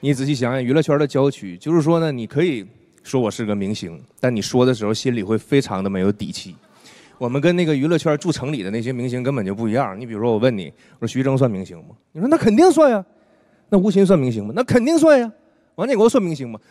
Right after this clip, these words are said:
？”“那，嗯，说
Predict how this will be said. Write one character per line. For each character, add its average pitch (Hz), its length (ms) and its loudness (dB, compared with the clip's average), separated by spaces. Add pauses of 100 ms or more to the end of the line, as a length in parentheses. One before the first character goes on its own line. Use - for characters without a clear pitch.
？”“那， 359 140 2
嗯， 277 2750 2
说 226 280 6